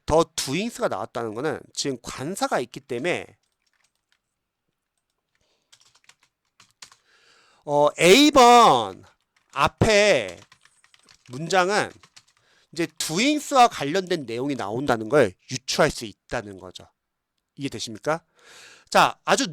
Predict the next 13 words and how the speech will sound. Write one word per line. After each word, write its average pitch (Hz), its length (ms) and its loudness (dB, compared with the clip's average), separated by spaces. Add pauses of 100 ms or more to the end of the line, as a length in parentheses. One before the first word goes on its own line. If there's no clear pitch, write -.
능숙한 185 1040 2 (360)
야구, 185 520 -4 (140)
축구, 269 680 -8 (100)
그리고 143 280 -10
농구 196 580 -8
선수들, 185 500 -8 (180)
그 - 160 -10
사람들이 214 420 2
누구냐면 117 640 -6 (300)
바로 143 280 2 (200)
out 151 440 2
of 180 420 -6 (280)
uniform. 113 520 -8